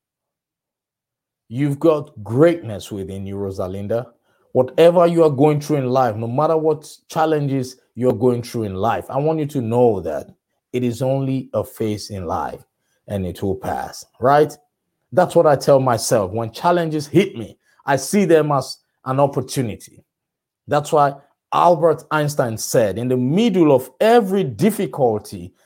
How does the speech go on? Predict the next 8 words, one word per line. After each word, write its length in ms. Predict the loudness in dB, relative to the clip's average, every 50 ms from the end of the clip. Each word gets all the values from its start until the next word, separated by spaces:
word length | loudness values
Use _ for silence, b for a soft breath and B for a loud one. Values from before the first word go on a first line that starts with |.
| _ _ -8
lies 400 | -4 -2 0 2 2 0 0 -2
an 160 | -2 -2 -2
opportunity." 800 | -2 -2 -4 -6 -8 -8 -8 -10 -10 -10 -12 -14 -16 -20 -20 _ _ _ _ _ _ _ _ _
When 240 | 2 2 4 4 4
you're 160 | 4 2 2
going 280 | 2 2 2 2 2 0
through 160 | -4 -6 -6
challenges, 640 | -6 -6 -2 -2 0 0 -2 -4 -6 -8 -10 -12 -14